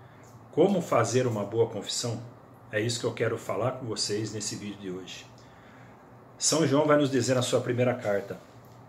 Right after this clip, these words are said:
capítulo um, versículo nove: "Se reconhecemos os nossos pecados, Deus aí está, fiel e justo, para nos perdoar os pecados e para nos purificar de toda a iniquidade."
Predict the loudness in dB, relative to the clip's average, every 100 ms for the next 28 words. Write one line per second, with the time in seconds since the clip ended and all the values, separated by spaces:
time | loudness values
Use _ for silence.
0 | -20 -20 -20 -20 -10 -4 0 0 0 2
1 | 4 4 2 -6 0 2 2 0 -2 -2
2 | -2 -4 -8 -20 -20 -20 -10 2 6 6
3 | 4 2 2 2 0 0 0 0 2 2
4 | 0 -4 -4 -2 2 2 2 -2 -8 -10
5 | -12 6 12 12 12 6 4 4 2 0
6 | -2 -6 -6 -14 -20 -20 -12 4 8 10
7 | 10 8 4 0 0 -4 -10 -12 -2 6
8 | 6 8 6 4 2 2 2 4 2 2
9 | -2 -4 -4 0 0 -2 -6 -10 -12 -20
10 | -20 -8 -6 4 8 8 8 4 2 -2
11 | -2 -2 -4 -2 2 2 0 -6 -4 -2
12 | -2 -2 -4 -8 -10 -8 -12 -14 -16